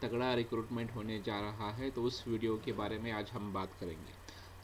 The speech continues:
तो मेरे प्यारे दोस्तों, आज के इस वीडियो में आपका मैं तहे दिल से स्वागत करता हूं और आज हम देखेंगे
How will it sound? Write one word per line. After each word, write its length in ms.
तो 60
मेरे 180
प्यारे 220
दोस्तों, 480
आज 200
के 120
इस 200
वीडियो 240
में 180
आपका 320
मैं 240
तहे 260
दिल 160
से 180
स्वागत 320
करता 300
हूं 340
और 220
आज 240
हम 300
देखेंगे 540